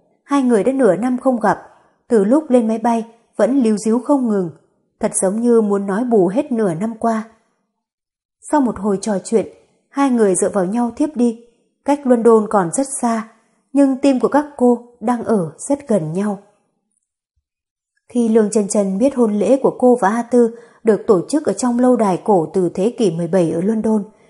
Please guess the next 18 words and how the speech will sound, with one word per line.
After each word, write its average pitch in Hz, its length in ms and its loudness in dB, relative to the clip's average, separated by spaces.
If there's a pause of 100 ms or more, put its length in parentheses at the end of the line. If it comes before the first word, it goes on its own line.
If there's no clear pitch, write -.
(160)
thì 226 180 2
cả 220 200 0
người 190 280 0
rơi 277 180 2
vào 208 240 -2
trạng 208 260 -6
thái 190 160 -4
khiếp 320 200 -6
sợ. 208 320 -4 (600)
Không 196 300 -4
trách 294 220 -2
được 208 240 0
Nam 247 160 0
Hoa 254 180 0
Cẩn 185 260 0
thiết 285 240 -4
kế 214 160 -2
cho 254 100 -2